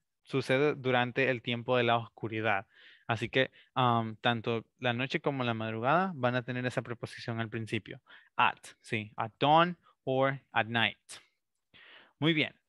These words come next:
Ah, aclarando eso, entonces, ahora sí, vamos a tratar de identificar cuáles son algunas de las habilidades, eh, principalmente aquí las artísticas. So we have a list of abilities here.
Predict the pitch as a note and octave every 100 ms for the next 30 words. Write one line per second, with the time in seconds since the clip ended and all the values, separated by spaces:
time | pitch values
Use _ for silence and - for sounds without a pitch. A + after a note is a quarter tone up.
0 | _ _ _ - C#3 B2+ B2 A#2+ A#2+ B2
1 | C3 C3 D3+ F3 G3 G#3+ A3 G#3 A3 G#3+
2 | G#3+ F#3 F3 E3+ - G#2 - - - -
3 | C3+ D#3 E3+ F3 - - - B2+ B2 B2+
4 | A#2+ B2 B2+ C#3 D3+ D#3+ - F3+ F#3+ G3+
5 | _ _ _ - C#3 D3 D#3+ D#3 D3+ D#3
6 | D#3 C#3+ D3 D3 D#3+ E3 F3 F3 F3 E3+
7 | - - _ _ - C3 B2+ B2+ B2 A#2+
8 | _ - - _ - C3+ C#3 D3+ F3 F3+
9 | F#3 E3+ F#3 G3+ - - C3+ C3 C#3 D3
10 | - C#3+ B2 - E3+ - A#2+ G2 - -
11 | - - - D3 E3+ A#3+ A3+ G3+ G#3 -
12 | - - D3 C#3 D3+ D#3 D3 C3+ - A#2+
13 | -